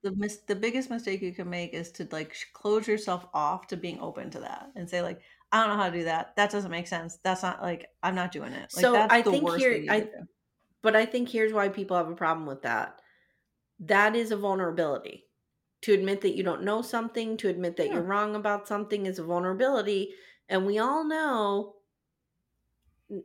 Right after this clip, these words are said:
Speaker 2: I, I'm gonna paint a lot of people with this <laughs> brush. I'm
Speaker 1: <laughs>
Speaker 2: sorry.
Speaker 1: Broad
Speaker 2: But we all
Speaker 1: brush.
Speaker 2: know mostly white men of a certain age have a hard time with that vulnerability.
Speaker 1: Yeah.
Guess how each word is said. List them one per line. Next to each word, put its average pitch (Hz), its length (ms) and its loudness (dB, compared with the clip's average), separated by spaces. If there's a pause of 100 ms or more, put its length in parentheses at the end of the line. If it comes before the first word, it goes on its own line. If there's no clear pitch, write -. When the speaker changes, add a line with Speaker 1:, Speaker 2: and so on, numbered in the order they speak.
(200)
Speaker 2:
I, 208 220 -2
I'm 226 140 0
gonna 220 160 0
paint - 540 -4 (320)
a 240 60 0
lot 185 260 2
of 180 80 -4
people 170 280 -4
with 175 160 -6
this - 160 6
<laughs> - 40 -6
brush. - 480 -4 (200)
I'm 311 200 8
Speaker 1:
<laughs> - 20 10
Speaker 2:
sorry. 240 360 2 (880)
Speaker 1:
Broad 202 320 4
Speaker 2:
But 254 160 10
we 269 120 6
all 311 200 4
Speaker 1:
brush. - 0 -
Speaker 2:
know 311 580 0
mostly 233 600 4
white 339 300 0
men 196 440 -2 (160)
of 190 160 0
a 240 40 0
certain 233 360 -2
age 208 440 -4 (140)
have 226 240 0
a 220 60 2
hard 226 260 2
time 311 220 0
with 196 140 -2
that 117 180 -2
vulnerability. - 760 -10 (560)
Speaker 1:
Yeah. 170 240 -12